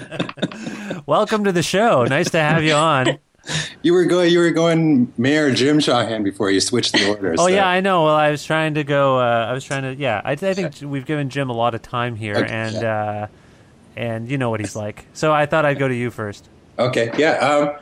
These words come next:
Speaker 2: well, I think, yeah, I, I, I think, like I said, and sort of what, what Mayor was talking about is that, you know,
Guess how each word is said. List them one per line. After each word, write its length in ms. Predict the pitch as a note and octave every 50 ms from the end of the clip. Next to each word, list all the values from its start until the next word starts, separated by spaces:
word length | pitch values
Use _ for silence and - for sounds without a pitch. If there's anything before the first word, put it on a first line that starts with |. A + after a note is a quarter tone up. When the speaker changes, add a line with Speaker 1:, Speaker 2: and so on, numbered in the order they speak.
| - - _
Speaker 2:
well, 120 | - D3+ D3+
I 120 | C3+ C#3+ D3+
think, 300 | D3+ G3+ G3 G3 G3 A3
yeah, 160 | G#3+ E3+ C3
I, 320 | C3 C#3 C#3+ D3 A#2+ C3
I, 180 | C#3+ C3+ - - - _ _ _ -
I 60 | B2
think, 220 | B2+ C3+ C#3 C#3 C3+
like 160 | C#3 B2+ B2
I 60 | A#2+
said, 320 | A2+ - B2 A2 A2+ A2
and 260 | A2 G#2 G#2+ G#2+ G#2+ -
sort 220 | - A#2 G#2+ G#2+
of 240 | G#2+ G#2 G2 G2 -
what, 420 | F#2+ F#2+ G2 G#2 G2+ G2+ F#2+ - -
what 180 | G2 F#2+ F#2+ F#2
Mayor 240 | G2 G#2 G#2+ A2+ A#2
was 160 | A2 G#2+ -
talking 220 | - F#2+ G2 F#2+
about 180 | F#2 F#2 F2+ F2+
is 120 | F2+ E2+
that, 300 | F2 F2+ F2 F2 F2 -
you 60 | F#2 F2+
know, 300 | F2+ F2+ F2+ F2+ -